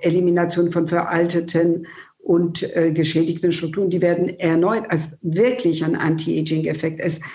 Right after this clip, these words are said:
schiebt die ganze Erscheinung der, ähm, Alter, altersbedingten Erkrankungen wie Diabetes, wie Herz- und Gefäßerkrankungen, wie Krebs, wie alle diese sogenannte degenerative Ernährung, die schiebt es. Das, das heißt,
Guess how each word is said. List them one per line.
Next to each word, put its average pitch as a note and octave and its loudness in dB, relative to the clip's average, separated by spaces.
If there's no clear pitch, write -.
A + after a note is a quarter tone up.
schiebt - -2
die F#3+ -2
ganze F#3+ 2
Erscheinung F3+ 2
der, E3+ 4
ähm, D#3 0
Alter, F3 0
altersbedingten F#3 0
Erkrankungen E3 0
wie D#3+ 2
Diabetes, F3 0
wie F3 4
Herz- E3 2
und F3+ 2
Gefäßerkrankungen, E3 -2
wie D#3+ -2
Krebs, G3+ -4
wie F3 -2
alle A#3 2
diese F#3 0
sogenannte F3 2
degenerative E3+ 2
Ernährung, D#3+ 2
die G#3 0
schiebt C4+ 2
es. F3 4
Das, E3+ -2
das G3+ -2
heißt, G#3 0